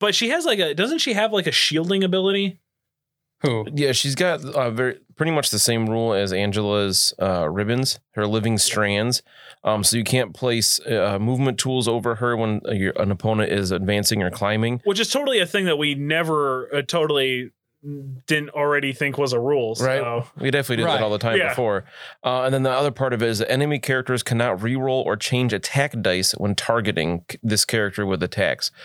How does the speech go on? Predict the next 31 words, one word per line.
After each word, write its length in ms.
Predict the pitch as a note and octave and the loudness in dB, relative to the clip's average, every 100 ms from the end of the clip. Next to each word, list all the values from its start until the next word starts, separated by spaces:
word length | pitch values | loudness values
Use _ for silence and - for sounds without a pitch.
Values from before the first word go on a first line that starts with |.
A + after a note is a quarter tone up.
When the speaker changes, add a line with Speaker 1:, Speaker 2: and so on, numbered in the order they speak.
| - | -6
Speaker 3:
which 200 | B2 A2 | -2 0
makes 260 | B2 C3+ - | 2 2 0
her 120 | B2 | 0
way 480 | A2+ C3+ E3+ E3 D#3 | -2 0 2 2 0
tankier 600 | - C#3+ C#3+ A#2 A2+ G#2 | 0 0 0 0 0 2
than 140 | G2+ | 0
her 180 | G2 G#2+ | 0 -2
three 260 | G2 A2 A2+ | 0 -2 0
three 240 | G#2 A2 | 0 0
three 240 | G2+ G#2 G#2 | 0 -2 0
defenses 600 | F#2+ G#2 G2 - F2+ F2 | 0 0 0 0 2 2
suggest. 400 | F#2 F#2+ G#2 C#3 | 0 0 0 0
Speaker 2:
Yeah. 140 | B2 - - - - | -2 -6 -12 -10 -4
Speaker 3:
And 220 | F3 G#3 | 0 0
she 140 | E3 F#3 | 0 0
can 120 | D3 | 0
reroll 460 | D3 D3+ C#3 C3+ | 0 0 0 2
a 60 | C3 | 0
defense 500 | A#2+ G#2+ B2+ A2 - | -2 0 0 0 0
roll 160 | A2 G2+ | -2 -2
for 160 | A2+ | -2
being 300 | G2 G#2+ G#2 | 0 0 2
an 60 | G2 G2 | 2 2
inhuman. 560 | G2+ A2 F2 F2 F#2 - _ _ | 2 2 2 0 -4 -10 _ _
Speaker 1:
Right. 200 | C#3 A2+ | -4 0
Speaker 3:
And 120 | D#3 | 0
she's 140 | E3 F3 | 0 0
got 160 | D3 | 0
six, 500 | - - E3+ - - - _ _ _ _ _ - | 2 2 2 -2 -8 -10 _ _ _ _ _ -4
six 520 | - - C#3+ - - | 0 2 2 0 -2
health. 480 | - C#3 - - | 0 0 0 -6